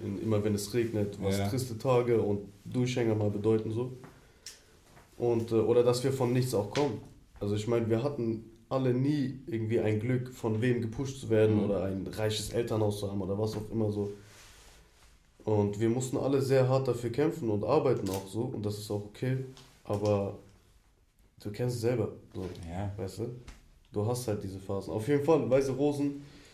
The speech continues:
Speaker 1: soll die Leidenschaft zeigen und, äh, in der Hook sag ich auch,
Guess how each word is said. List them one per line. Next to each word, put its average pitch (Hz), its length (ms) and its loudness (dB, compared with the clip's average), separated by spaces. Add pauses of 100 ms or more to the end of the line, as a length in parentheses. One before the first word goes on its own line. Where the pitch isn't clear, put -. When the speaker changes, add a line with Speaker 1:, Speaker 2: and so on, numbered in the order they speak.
(220)
Speaker 1:
soll 127 160 2
die 123 80 4
Leidenschaft 147 560 4
zeigen 143 340 6
und, 113 280 -2
äh, 110 240 6
in 110 80 0
der 110 140 4
Hook 139 140 -2
sag 135 200 2
ich - 100 -4
auch, 104 180 0